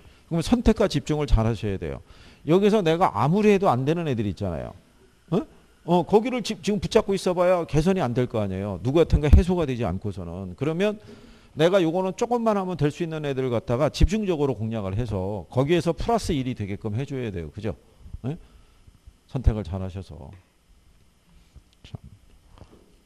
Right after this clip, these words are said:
그러니까 학생분들이 선생님이 뭔 얘기하면은 처음에는 귀에 들어오지도 않아요.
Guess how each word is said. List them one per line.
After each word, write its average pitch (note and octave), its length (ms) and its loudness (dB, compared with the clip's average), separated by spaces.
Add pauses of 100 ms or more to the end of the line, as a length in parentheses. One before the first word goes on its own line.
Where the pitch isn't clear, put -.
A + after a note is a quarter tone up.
(420)
그러니까 C3 220 -2
학생분들이 C3+ 680 -4
선생님이 D3 440 0
뭔 A2+ 240 0
얘기하면은 G#2+ 680 0
처음에는 C3 520 -4
귀에 A2+ 160 -6
들어오지도 G#2 460 -6
않아요. C#2 140 -10